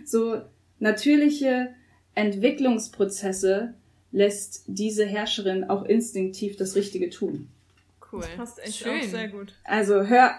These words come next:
Speaker 1: hör auf deine innere
Speaker 2: Ja.
Speaker 1: Kraft, meine Liebe. Du hast vorhin schon erzählt, dass du, und das finde ich immer so spannend,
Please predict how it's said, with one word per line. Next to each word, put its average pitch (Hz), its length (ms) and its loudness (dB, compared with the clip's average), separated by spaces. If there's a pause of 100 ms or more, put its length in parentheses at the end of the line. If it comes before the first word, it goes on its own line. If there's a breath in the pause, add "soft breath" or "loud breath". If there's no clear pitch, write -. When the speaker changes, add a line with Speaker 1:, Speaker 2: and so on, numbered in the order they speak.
Speaker 1:
hör 294 360 6
auf 294 120 0
deine 247 300 4
innere 262 260 4
Speaker 2:
Ja. 240 60 2
Speaker 1:
Kraft, 330 680 -2
meine 208 220 0
Liebe. 185 300 0
Du 208 80 4
hast 311 180 4
vorhin 330 280 8
schon 330 200 4
erzählt, 277 440 0
dass 294 120 -2
du, 277 80 0
und - 340 -6
das 262 140 2
finde 392 160 4
ich - 60 -2
immer 349 140 6
so 262 100 0
spannend, 269 380 0